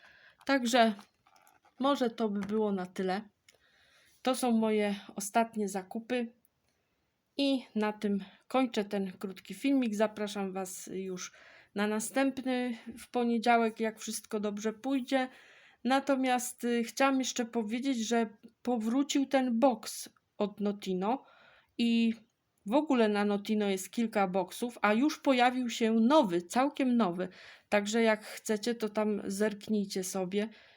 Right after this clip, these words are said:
może sobie też coś kupicie. A na razie, bye!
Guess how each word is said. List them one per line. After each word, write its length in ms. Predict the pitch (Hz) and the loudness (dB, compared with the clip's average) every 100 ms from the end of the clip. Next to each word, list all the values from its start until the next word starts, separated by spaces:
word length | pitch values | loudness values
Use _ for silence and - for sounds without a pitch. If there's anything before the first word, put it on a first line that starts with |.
| _ | _
może 220 | 185 185 | -6 -4
sobie 300 | 185 196 180 | -6 -8 -8
też 500 | 190 277 269 - - - | 0 0 0 -4 -12 -12
coś 220 | - 180 | -10 -10
kupicie. 560 | - 180 - 170 - 180 - - - | -12 -14 -10 -8 -6 -8 -10 -16 0
A 140 | 233 | 2
na 180 | 262 254 | 4 6
razie, 440 | 220 202 226 254 247 | 6 4 0 -2 -4
bye! 1080 | 214 175 240 302 320 226 226 233 233 240 233 | -2 4 6 8 8 8 8 6 6 2 -2